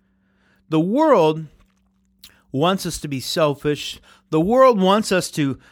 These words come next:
step on others and to elevate ourselves that we might be the pinnacle,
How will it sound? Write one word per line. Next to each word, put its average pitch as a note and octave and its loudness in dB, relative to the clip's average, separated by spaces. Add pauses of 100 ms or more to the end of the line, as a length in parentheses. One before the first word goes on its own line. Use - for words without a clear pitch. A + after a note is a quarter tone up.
step G#3 0
on F#3 2
others D#3+ -2
and C#3+ -6
to - -8
elevate D3 0
ourselves B2+ -2 (600)
that C#3+ -8
we D#3+ -2
might D3+ -2
be C3+ -2
the A#2+ -8
pinnacle, A#2+ -8